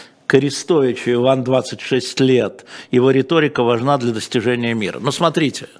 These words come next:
Иван, во-первых, вы с его риторикой знакомы. А, я за ним стал, м, более тесно наблюдать, когда он там отклеился от администрации,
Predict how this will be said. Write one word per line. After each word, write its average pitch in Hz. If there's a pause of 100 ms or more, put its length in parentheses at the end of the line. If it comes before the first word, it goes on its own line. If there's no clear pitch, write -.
(360)
Иван, 113
во-первых, 147
вы 131
с -
его 131
риторикой 131
знакомы. 110 (1040)
А, 117
я 135
за 143
ним 143
стал, 127
м, 113
более 127
тесно 127
наблюдать, 123
когда 113
он 113
там 107
отклеился 117
от 110
администрации, 110